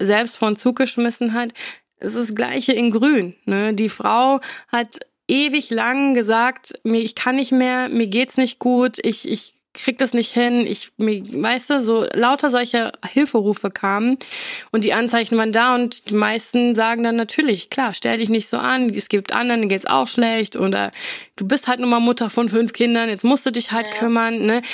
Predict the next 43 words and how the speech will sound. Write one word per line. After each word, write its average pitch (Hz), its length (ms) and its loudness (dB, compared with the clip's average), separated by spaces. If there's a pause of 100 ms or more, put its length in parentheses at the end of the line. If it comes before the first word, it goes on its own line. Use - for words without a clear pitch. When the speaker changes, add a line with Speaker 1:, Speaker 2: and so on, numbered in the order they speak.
(220)
Speaker 2:
Aber 220 120 -2
das 214 140 -4
ist 226 140 -6
halt 233 200 0
genau 226 320 2
das, 226 180 -2
was 220 200 -2
du 214 80 0
in 208 40 -2
der 214 140 0
Situation 214 560 -4
auch 196 80 -4
nicht 196 240 -8
hören 208 300 -2
willst 220 400 2
Speaker 1:
Nee, 202 40 -4
Speaker 2:
oder 214 200 2
Speaker 1:
eben. 214 120 2
Speaker 2:
was 190 160 -4
ist - 220 -4
das 233 160 -2
Schlechteste, 247 520 -2
was 214 160 -4
man 208 140 -2
machen 214 320 -4
kann. 202 400 -6
Speaker 1:
Ja, 220 240 -2 (360)
und 214 120 2
dann 220 160 2
wird 240 160 2
sie 233 140 2
halt 214 160 0
als 190 180 -4
Monster 208 460 0
dargestellt, 240 680 -2
logischerweise, 262 800 2
weil 202 240 0
welche 208 320 2
Mutter 214 540 2
tötet 240 520 0
ihre 196 240 -2
Kinder? 254 560 0
Speaker 2:
Ja. 233 60 -16